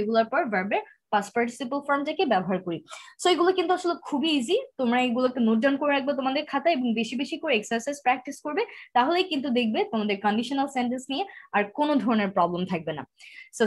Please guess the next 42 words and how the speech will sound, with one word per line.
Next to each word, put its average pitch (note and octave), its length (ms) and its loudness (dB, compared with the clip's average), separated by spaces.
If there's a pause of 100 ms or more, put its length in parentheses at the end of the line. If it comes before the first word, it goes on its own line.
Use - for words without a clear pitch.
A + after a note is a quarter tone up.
subscribe B3 460 2
to C#4 40 0 (180)
One C4 120 4
Minute D4 260 0
English C#4+ 280 0
with C#4 200 -4
me, E4 60 -2 (400)
because D4 280 -2 (100)
here D4 160 2 (100)
we F4 60 6 (220)
get A#3+ 160 2 (400)
a G#3+ 40 8 (160)
lot D#4+ 240 6
of E4+ 60 2 (100)
spoken D4 440 -4
English C4 220 -4 (120)
lessons B3 440 0 (120)
and G3 80 2 (140)
also A#3+ 280 0 (400)
grammar A#3+ 320 4 (120)
lessons। E3 340 -6 (320)
তুমি C#4+ 220 -2
যদি G#4+ 120 4 (100)
তোমার D#4 240 -2
গ্রামারে B3 340 4 (100)
ভালো G#3+ 220 2
করতে A#3+ 260 -6
চাও A3+ 160 2 (100)
এবং G#3+ 120 0 (100)
তুমি C#4 220 -2
যদি D#4 200 -6
স্পোকেন C4+ 340 -4
ইংলিশে C4+ 240 -4 (160)
মাস্টার F3+ 380 -4
হয়ে C#4+ 180 0
যেতে C#4 220 -2
চাও, G4+ 120 4 (320)
তাহলে D#4+ 300 4
কিন্তু C4 280 -2
তুমি A#3+ 220 0
আমাদের G3+ 240 2
সাথে A3 160 -2